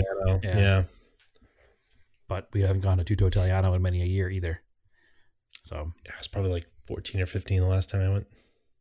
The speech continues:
Speaker 2: So the car was probably new?
Speaker 1: No, fourteen or fifteen?
Speaker 2: You were fourteen or fifteen, or it was
Speaker 1: No, no.
Speaker 2: fourteen or fifteen? Oh, okay.
Speaker 1: Yeah,
Speaker 2: Sorry.
Speaker 1: that's
Speaker 2: I,
Speaker 1: what you
Speaker 2: I,
Speaker 1: said
Speaker 2: I,
Speaker 1: years now,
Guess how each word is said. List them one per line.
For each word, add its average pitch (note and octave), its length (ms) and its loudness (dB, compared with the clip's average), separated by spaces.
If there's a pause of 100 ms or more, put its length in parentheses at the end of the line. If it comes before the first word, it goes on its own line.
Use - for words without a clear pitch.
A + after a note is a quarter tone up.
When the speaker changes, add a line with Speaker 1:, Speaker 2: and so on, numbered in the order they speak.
(300)
Speaker 2:
So E2+ 720 4 (220)
the G#2+ 100 -2
car F#2+ 200 2
was F#2+ 120 2
probably F2+ 320 2
new? F#2 500 2 (1500)
Speaker 1:
No, G3 160 0
fourteen A#2+ 400 0
or C3 40 0
fifteen? A3 540 -2 (1040)
Speaker 2:
You B2+ 240 8
were D#3+ 120 12
fourteen E3 320 4
or E3+ 60 4
fifteen, F#3 280 0
or B2 100 8
it C#3+ 100 6
was C3+ 140 4
Speaker 1:
No, C#3+ 80 10
no. D#3+ 60 12
Speaker 2:
fourteen G#2 220 10
or F#2 100 4
fifteen? F2 340 -2
Oh, A2+ 300 10
okay. F2 320 2 (1040)
Speaker 1:
Yeah, C#4+ 80 2
Speaker 2:
Sorry. F2+ 280 4 (220)
Speaker 1:
that's G#2+ 160 8
Speaker 2:
I, - 20 10
Speaker 1:
what B2+ 60 6
you A2+ 100 6
Speaker 2:
I, - 40 8
Speaker 1:
said A2 160 6
Speaker 2:
I, G#2+ 100 6
Speaker 1:
years C3 200 10
now, G#2+ 200 6